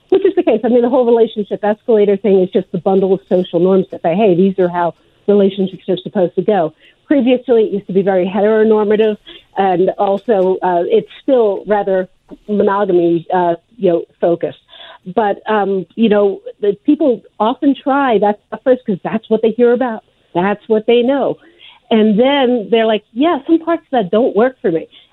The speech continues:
And then they hear that other people are doing different things, and they see examples of that, and they're like, "Wait a second, I have options?"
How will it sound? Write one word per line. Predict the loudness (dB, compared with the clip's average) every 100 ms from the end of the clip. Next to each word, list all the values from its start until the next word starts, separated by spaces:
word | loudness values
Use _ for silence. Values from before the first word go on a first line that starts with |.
| -4
And | 0
then | 2
they | 2
hear | 0 0 0
that | 0 -2
other | 0 -2
people | -2 -2 0
are | 2
doing | 2 2 2
different | -2 -4 -6
things, | -4 -6 -8 -14 _ _ _ _
and | 0
they | 0 -2 -4
see | 0
examples | 0 0 -2 0 -2 -4
of | -4
that, | -4 -2
and |
they're | 0
like, | 0 0
"Wait | 0
a | 0
second, | -2 -12 -12
I | -10
have | -8 -8
options?" | -10 -2 0